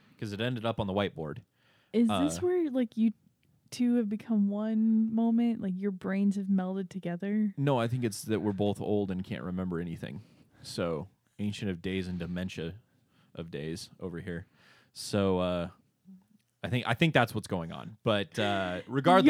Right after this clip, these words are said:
Speaker 2: You're a
Speaker 1: one of us
Speaker 2: gift.
Speaker 1: thought of
Speaker 2: <laughs>
Speaker 1: this. I am a gift. Uh, one of us thought of this. It ended up on the board. Peter, uh, has this moment at Caesarea Philippi where he realizes that, like, he, and he says this, and it's Jesus, "You, oh, you're the Messiah."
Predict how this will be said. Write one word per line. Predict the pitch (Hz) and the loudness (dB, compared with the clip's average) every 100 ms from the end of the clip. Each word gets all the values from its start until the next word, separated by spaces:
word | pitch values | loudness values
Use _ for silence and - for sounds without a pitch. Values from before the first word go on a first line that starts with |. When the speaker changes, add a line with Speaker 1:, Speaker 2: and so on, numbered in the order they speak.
| 311 | 12
Speaker 2:
You're | 311 262 | 12 12
a | |
Speaker 1:
one | 190 | 10
of | 240 | 10
us | 196 | 8
Speaker 2:
gift. | 180 185 | 8 8
Speaker 1:
thought | 127 131 | 8 8
of | 302 | 6
Speaker 2:
<laughs> | |
Speaker 1:
this. | 392 - 262 - - - - - | 4 2 0 -2 -2 -6 -10 0
I | 151 | 2
am | 143 131 | 4 2
a | 110 | 2
gift. | 90 90 113 - - - - - - - | 0 -2 -4 -8 -18 -20 -20 -20 -8 2
Uh, | 123 117 107 101 92 104 _ _ _ - - | 6 8 6 6 4 0 _ _ _ -20 -4
one | 123 156 185 | 6 6 8
of | |
us | 147 - | 6 4
thought | 131 120 | 4 4
of | 104 | 4
this. | 101 98 | 2 2
It | 117 | 4
ended | 127 123 | 4 6
up | 120 110 | 4 2
on | |
the | 101 | -2
board. | 107 113 101 90 | 0 0 -2 -6
Peter, | - 165 170 156 151 - | -4 0 4 4 4 2
uh, | 104 | -6
has | 113 135 127 | -2 -2 -2
this | 120 - | -2 -2
moment | 117 123 147 98 87 - - - - - _ - - | 0 2 2 -2 -6 -12 -20 -20 -20 -20 _ -20 -10
at | 123 113 | -6 -4
Caesarea | 139 123 117 117 104 | -4 -4 -2 0 0
Philippi | 139 139 110 95 85 85 - | 2 2 2 -2 -2 -6 -4
where | 120 110 104 - | 0 0 0 -2
he | 107 113 | -6 -2
realizes | 117 131 123 107 104 98 | 2 4 4 2 -4 -2
that, | 95 - - - _ _ _ | -4 -4 -18 -20 _ _ _
like, | 104 | -8
he, | 95 95 | -8 -8
and | 104 | -6
he | 104 | -6
says | 92 143 160 | -2 2 2
this, | 107 87 - | 0 -4 -4
and | 95 | -8
it's | 92 - | -8 -6
Jesus, | 117 127 110 - | -2 0 -2 -6
"You, | - | -8
oh, | 104 | -6
you're | 113 117 | -2 0
the | 113 | 0
Messiah." | 95 - 147 165 110 104 | -2 -2 2 2 2 -4